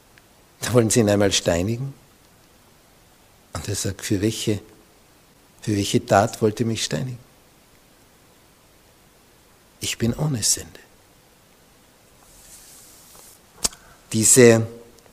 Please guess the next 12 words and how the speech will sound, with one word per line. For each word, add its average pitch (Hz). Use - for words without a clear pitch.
Unterschiede 131
und 123
andererseits 117
diese 104
Vorbilder, 123
sie -
zeigen 135
eine 139
Menge, 92
nämlich 123
eine 120
Vermittlungstätigkeit 113